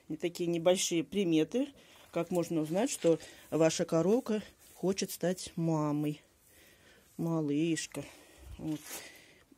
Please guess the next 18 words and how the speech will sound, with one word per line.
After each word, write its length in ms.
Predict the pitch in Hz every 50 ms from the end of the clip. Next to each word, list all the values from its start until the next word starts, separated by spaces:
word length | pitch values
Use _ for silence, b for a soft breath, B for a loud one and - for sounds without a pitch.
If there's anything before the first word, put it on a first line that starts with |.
| _ _ - - -
В 100 | - 190
этот 260 | 226 214 - 180 -
ролик 320 | - 190 185 185 185 - - - - -
я 300 | - 190 190 185 180 170 165 -
не 140 | 190 185 175
буду 260 | 165 185 202 220 254
снимать 340 | - - 269 269 277 277 277
все 320 | - - - 269 262 262
роды. 380 | 262 262 262 262 220 254 254 254 B B B B B B B B B B B
Я 220 | - 190 196 185
вам 140 | 175 175 170
потом 380 | 170 190 180 180 175 185 180 165
покажу. 640 | - 180 175 185 175 180 175 160 170 180 190 254 311 311 B B B B B B B B B B B B B B B
Надеюсь, 440 | - 190 190 196 185 196 196 196 -
YouTube 340 | 214 214 208 208 185 175 - B B B B B B B
не 240 | - 190 196 185 180
закроет 560 | 170 175 170 160 - 175 170 175 190 202 -
ещё. 380 | 247 262 262 - - 302 320